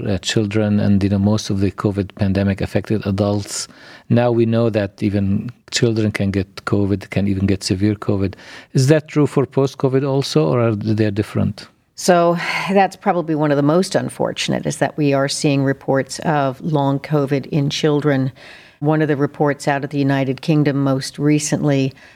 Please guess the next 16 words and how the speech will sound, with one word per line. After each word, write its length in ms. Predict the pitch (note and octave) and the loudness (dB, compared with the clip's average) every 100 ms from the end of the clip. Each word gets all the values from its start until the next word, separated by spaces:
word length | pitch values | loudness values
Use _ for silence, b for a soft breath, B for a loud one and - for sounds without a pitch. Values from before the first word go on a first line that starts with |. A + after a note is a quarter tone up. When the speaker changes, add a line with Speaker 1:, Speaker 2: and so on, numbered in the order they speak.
| B - | B -6
Speaker 2:
uh, 60 | A3+ | 2
noted 400 | G3 G3 G#3+ F3+ | 4 4 2 0
about 340 | D3+ C#3+ - | 0 -2 -2
fifteen 560 | - F3+ - F#3 F3+ F3+ | 0 0 0 2 2 2
percent 540 | D#3 - E3 D3+ - | 0 -2 -2 -4 -4
of 200 | - C#3+ | -4 -4
kids 360 | - D#3 C#3+ - | -2 0 0 -2
anywhere 420 | D3+ D3+ C#3+ C3+ | 0 0 0 -2
from 220 | - D3 | 0 -2
the 140 | C#3 - | -2 0
age 260 | D3 D3 | -2 -2
of 160 | C3 - | -4 -6
two 380 | - D3+ D3 C#3 | -2 2 2 2
up 180 | C#3+ - | -2 -4
to 340 | - D3+ C3 C3+ | -4 -2 -2 -4
seventeen 840 | - D3+ C#3+ - - D#3 C3+ C#3 | -2 -2 -2 -4 0 0 2 -2